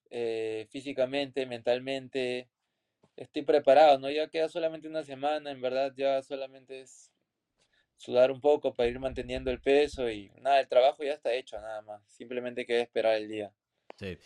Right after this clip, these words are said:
Speaker 2: sí, le recuerdo a la gente, eh, esta final va a ser el viernes, eh, veinticuatro de noviembre, entonces a, a días. Y, y bueno, Jesús, em,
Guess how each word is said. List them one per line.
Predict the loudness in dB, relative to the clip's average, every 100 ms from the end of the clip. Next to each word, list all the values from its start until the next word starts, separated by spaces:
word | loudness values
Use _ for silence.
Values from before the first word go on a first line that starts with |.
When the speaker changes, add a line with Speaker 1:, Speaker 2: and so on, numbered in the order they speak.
| _ _
Speaker 2:
sí, | -8 -6
le | -6
recuerdo | -8 -4 0
a |
la | 0
gente, | 0 -2 -4 -2
eh, | -4 -4 -4
esta | -6 -8
final | -6 -4 -4 -4
va |
a | -4
ser | -4 -6 -6
el | -8 -10
viernes, | -12 -4 0 0 -2 -8 -8 -10 -12 _ -20 _ -10
eh, | -6 -6 -6
veinticuatro | -6 -6 -6 -12 -14 -6 -2 -2 -2 -6 -6
de | -4 -4
noviembre, | -4 -4 -4 -4 -8
entonces | -12 -12 -10 -8 -8 -8
a, | -6 -6 -6 -8
a | -8
días. | -6 -6 -8 -12 -18 _ _
Y, | -6 -6 -4 -2
y |
bueno, | 2 0 0
Jesús, | -4 -4 -4 -6 -8
em, | -6 -2 -2 -4